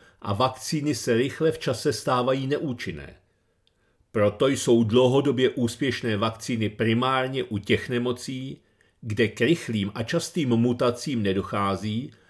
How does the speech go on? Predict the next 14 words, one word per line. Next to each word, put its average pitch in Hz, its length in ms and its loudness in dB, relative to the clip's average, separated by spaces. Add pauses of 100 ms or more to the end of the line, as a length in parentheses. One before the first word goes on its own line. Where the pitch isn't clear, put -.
(180)
a 92 120 -4
vakcíny 139 640 -2
si 151 160 0
tam 110 240 0
prošly 117 440 0
desetiletími 123 1000 0
vývoje. 113 600 -2 (1080)
Nejen 123 580 6 (100)
u 123 200 6
M 135 220 4 (100)
R 123 240 0
N 127 240 -2
A 143 260 -2
vakcín 92 640 -4